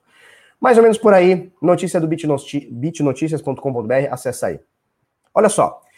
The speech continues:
BitMEX tá perdendo confiança dos investidores de Bitcoin, indicam dados, tá? Matéria aqui do Criptofácil por Luciano Rocha. Qual que é o lance aqui? É, o Skel, eu já falei desse site, né? Esse site aqui é maravilhoso, skel ponto com, tá?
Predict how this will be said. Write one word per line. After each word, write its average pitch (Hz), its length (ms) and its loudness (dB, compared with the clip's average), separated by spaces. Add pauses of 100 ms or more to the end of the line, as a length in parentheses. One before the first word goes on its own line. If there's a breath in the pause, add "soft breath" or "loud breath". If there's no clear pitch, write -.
(180 soft breath)
BitMEX 208 420 0
tá 202 100 2
perdendo 185 300 0
confiança 180 580 0
dos 170 120 -6
investidores 156 760 0
de 139 80 -6
Bitcoin, 147 500 -2
indicam 139 340 -6
dados, 107 500 -2
tá? 156 240 2
Matéria 135 380 -2
aqui 127 160 -6
do 127 100 -8
Criptofácil 139 800 -6
por 151 180 -4
Luciano 147 460 -4
Rocha. 135 420 -2 (920)
Qual 240 180 2
que 240 80 -2
é - 20 6
o 220 60 4
lance 175 320 0
aqui? 123 380 -12
É, 147 440 -2
o 170 120 -6
Skel, 180 600 -2
eu 135 120 -10
já 156 80 -4
falei 175 180 -4
desse 160 160 -6
site, 110 320 -6
né? 113 80 -6
Esse 113 80 -12
site 139 240 -10
aqui - 100 -12
é 175 40 -4
maravilhoso, 151 500 -2
skel 175 240 -2
ponto 175 240 -8
com, 104 220 -10
tá? 135 200 0